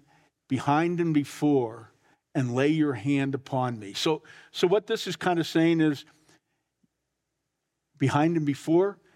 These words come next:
it says you got an offensive line out there in front blocking for you. That's God doing that. And he's got your back too. And your hand, the hand on you, that's the hand of blessing.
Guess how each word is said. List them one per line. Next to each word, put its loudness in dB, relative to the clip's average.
it -8
says 0
you 0
got 2
an -4
offensive -2
line 0
out -2
there 0
in -2
front -4
blocking -2
for -8
you. 4
That's -6
God -2
doing 0
that. -2
And 2
he's -2
got 0
your -2
back -2
too. 2
And -2
your -4
hand, 0
the -8
hand 2
on 2
you, 2
that's 0
the -2
hand 2
of -2
blessing. -4